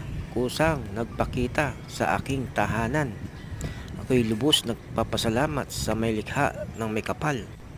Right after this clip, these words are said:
na bigyan ako o pinagkalooban ako ng mutya ng tubig na may kakayahan sa pagpapagamot at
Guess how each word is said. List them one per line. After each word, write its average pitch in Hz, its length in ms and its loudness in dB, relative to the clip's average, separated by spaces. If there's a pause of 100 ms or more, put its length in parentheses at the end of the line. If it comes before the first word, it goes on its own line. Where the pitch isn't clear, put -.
(280)
na 120 160 -4
bigyan 117 480 2
ako 101 480 0
o - 80 -10
pinagkalooban 110 600 0
ako 117 360 2
ng 104 160 -4
mutya 131 480 0
ng 107 240 0
tubig 113 360 2 (520)
na 123 80 0
may 147 240 4
kakayahan 120 640 2 (400)
sa - 400 2 (160)
pagpapagamot 117 1000 0 (1160)
at 139 160 2